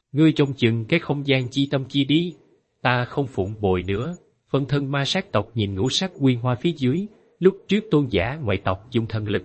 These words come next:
tạo vòng bảo hộ bảo vệ ngũ sắc nguyên hoa, thời khắc nào cũng bảo toàn thần lực cho vòng bảo hộ. Sợ người nhận truyền thừa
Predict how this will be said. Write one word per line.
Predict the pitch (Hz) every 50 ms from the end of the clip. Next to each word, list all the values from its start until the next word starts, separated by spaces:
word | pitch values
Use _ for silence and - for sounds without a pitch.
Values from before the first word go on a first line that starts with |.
| - - -
tạo | - 90 95
vòng | - - 104 95 98 101
bảo | 120 135 147
hộ | 127 113 87 85 90 -
bảo | - 104 127 -
vệ | - 87 87
ngũ | 90 95 95 120 165
sắc | - - 175 - -
nguyên | 135 117
hoa, | 117 123 123 120 120 117 110 - - _ _ _ _ _
thời | - 123 120
khắc | 117 190 190 - -
nào | 117 101 95 104
cũng | - - 123 131 123
bảo | 107 101 113 156 170 -
toàn | 120 104 107 107 107
thần | - 113 107 104
lực | 104 95 98 - _ -
cho | 151 139
vòng | 131 - 95 92 90 85
bảo | 95 117
hộ. | 127 110 92 80 78 87 95 - _ _ _ _ _ _ _ _
Sợ | - - 135 135
người | 135 131 127 123
nhận | 120 113 107 117 123 -
truyền | 110 101 101 101 98 -
thừa | 107 101 95 95 95